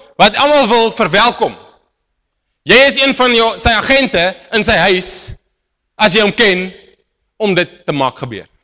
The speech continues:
Ek sal eerder laat iemand hier uitgaan en vir die mense daar buite sê, "Ek gaan nie weer na daai kerk toe nie, want almal praat met jou."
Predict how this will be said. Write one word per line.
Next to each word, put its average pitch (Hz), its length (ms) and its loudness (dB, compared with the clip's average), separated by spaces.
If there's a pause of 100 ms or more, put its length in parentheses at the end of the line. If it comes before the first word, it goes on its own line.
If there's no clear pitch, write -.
(3500)
Ek 190 80 0
sal 277 120 4
eerder 294 200 2
laat 285 160 2
iemand 285 200 0
hier 269 120 0
uitgaan 196 400 0 (1160)
en 202 160 0
vir 254 100 2
die 240 60 2
mense 254 180 0
daar 262 80 0
buite 254 200 0
sê, 233 500 -2
"Ek 180 80 -4
gaan 277 140 0
nie 302 60 0
weer 294 100 2
na 254 120 2
daai - 80 -4
kerk 240 160 0
toe 247 80 0
nie, 240 80 0
want 226 160 -2
almal 302 180 2
praat 226 280 0
met 185 100 -4
jou." 120 160 0